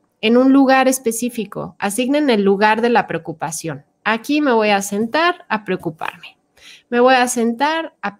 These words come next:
dejar que mi mente piense en todo eso. Y es más, lo voy a escribir o lo voy a hablar. Es el momento de pensar. Y el tiempo que se necesite. Yo me acuerdo que de repente estaba ahí una hora,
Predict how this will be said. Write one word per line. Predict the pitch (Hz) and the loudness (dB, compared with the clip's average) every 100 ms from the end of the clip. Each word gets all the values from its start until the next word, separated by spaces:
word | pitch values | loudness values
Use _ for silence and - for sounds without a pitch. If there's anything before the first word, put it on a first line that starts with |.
| _ | _
dejar | 190 208 277 294 320 | -8 -6 -2 -2 -2
que | - | -4
mi | 233 214 | -2 0
mente | 220 226 233 | 0 -2 -2
piense | 226 214 214 214 | -2 -2 -2 -4
en | 208 | -2
todo | 190 180 | -2 -2
eso. | 175 - 160 | -4 -6 0
Y | 214 | 2
es | 226 233 | 4 2
más, | 247 | 2
lo | 233 | 4
voy | 220 | 4
a | 226 | 2
escribir | - 214 226 294 277 | 0 -2 0 2 2
o | 214 | 2
lo | 185 | 0
voy | 190 | 0
a | 185 | 0
hablar. | 165 170 - _ _ _ | -2 -6 -8 _ _ _
Es | 220 214 | -2 0
el | 277 277 | 4 4
momento | 233 196 202 208 208 190 - - _ _ _ _ - | 4 4 4 4 4 0 -4 -16 _ _ _ _ -6
de | 202 | -4
pensar. | 202 190 190 175 190 160 - - _ _ _ _ _ - | -2 -4 -4 -4 -4 -6 -10 -18 _ _ _ _ _ -2
Y | 247 247 247 240 240 - _ _ _ _ _ _ - | 2 4 2 0 -2 -6 _ _ _ _ _ _ -4
el | 233 226 | -4 -2
tiempo | 269 294 370 | -2 -2 -4
que | 285 | -4
se | 254 | -2
necesite. | 226 208 208 208 302 208 196 | -2 -2 -6 -4 -4 -4 -2
Yo | 240 | 0
me | 277 | -2
acuerdo | 294 262 254 269 | -2 -4 -4 -4
que | 254 214 | -4 -4
de | 190 190 | -4 -4
repente | 190 190 220 233 262 | -6 -4 -4 -2 -4
estaba | 269 - 233 233 | -4 -2 -2 0
ahí | 226 233 | 0 0
una | 247 240 226 | 2 2 2
hora, | 277 208 185 | 2 0 -4